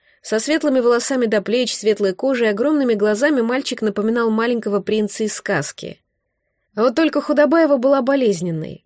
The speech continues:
кожа бледной от недостаточного ухода, да и темные подглазины много о чем говорили. Я растянула подрагивающие губы в улыбке, сердце сжималось от боли за ребенком. «Хочешь какао?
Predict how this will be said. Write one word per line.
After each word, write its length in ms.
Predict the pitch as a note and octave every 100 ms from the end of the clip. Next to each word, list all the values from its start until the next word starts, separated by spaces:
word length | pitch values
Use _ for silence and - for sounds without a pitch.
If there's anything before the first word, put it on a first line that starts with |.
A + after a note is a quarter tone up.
| _
кожа 300 | - D#4 C#4+
бледной 420 | A#3 C4+ C#4+ C#4+
от 240 | - A3
недостаточного 760 | A3+ A3 A3+ - A#3 G#3+ A#3+ G#3+
ухода, 560 | A#3 - G3 E3+ E3+ - _ _ - - -
да 120 | A3+
и 80 | C#4
темные 360 | F4+ E4+ D#4
подглазины 720 | C4 B3+ A3 D#4+ C#4+ F#3+ D3 - _
много 380 | F3+ B3 C#4+
о 60 | G3
чем 260 | - A3 G#3
говорили. 600 | G3 F#3+ F3 - G1+ - _ _ _ _ _ _ _ _
Я 200 | - B3
растянула 460 | E4 - D#4 D#4+ D#4
подрагивающие 800 | D4 C4+ C#4+ B3 B3+ B3+ - B3
губы 280 | B3 A#3 A#3+
в 60 |
улыбке, 560 | C4 A#3+ F3 - - - _
сердце 420 | - - A3+ A3 A3+
сжималось 460 | A3+ A#3 A3 A3
от 100 | A3+
боли 240 | A#3+ D4 F3
за 140 | E3+
ребенком. 680 | G3 G#3+ G3 D#3+ A2+ - - _ _ _ _ _ _ _ _
«Хочешь 400 | - D#4+ D#4 -
какао? 560 | G3 - E3+ C#3 -